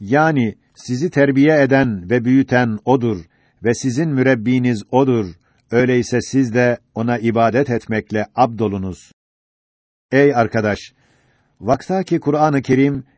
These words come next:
ibadeti emretti. İbadet ise üç şeyden sonra olabilir.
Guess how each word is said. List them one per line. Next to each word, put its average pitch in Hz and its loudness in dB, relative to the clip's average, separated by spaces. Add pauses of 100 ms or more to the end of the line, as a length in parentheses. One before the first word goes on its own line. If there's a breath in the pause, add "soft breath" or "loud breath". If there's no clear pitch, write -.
(160)
ibadeti 131 2
emretti. 120 0 (460)
İbadet 131 2
ise 135 -2 (180)
üç - -2
şeyden 120 -2
sonra 110 -4
olabilir. 92 -6